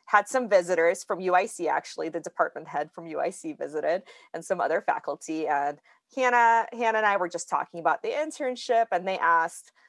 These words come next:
Sam, like, "Sam, what did you learn?" <laughs> He said,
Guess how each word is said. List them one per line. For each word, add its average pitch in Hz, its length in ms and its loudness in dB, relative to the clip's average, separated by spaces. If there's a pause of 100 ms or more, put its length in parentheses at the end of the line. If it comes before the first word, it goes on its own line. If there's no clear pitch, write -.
(100)
Sam, 175 460 2
like, 160 160 0
"Sam, 294 420 -2
what 262 140 2
did 233 160 -8
you 247 120 -2
learn?" 240 460 2 (160)
<laughs> - 140 -20
He 240 160 -12
said, 180 400 2